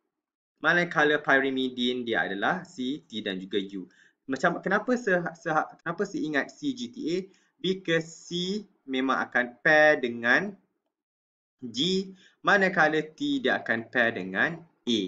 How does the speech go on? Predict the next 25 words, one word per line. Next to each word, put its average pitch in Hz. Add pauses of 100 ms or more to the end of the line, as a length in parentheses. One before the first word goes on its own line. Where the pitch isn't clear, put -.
(280)
Tetapi 160
C 190
dengan 147
T 139
dia 131
adalah 110
pyrimidine, 165 (320)
G 156
dengan 143
A 127 (140)
dia 113
adalah 110
purine. 107 (320)
Cara 196
dia 202
orang 170
pair 139
ni, 196 (240)
satu 165
purine 185
dia 117
akan 131
pair 147
dengan, 123 (400)
uh, 110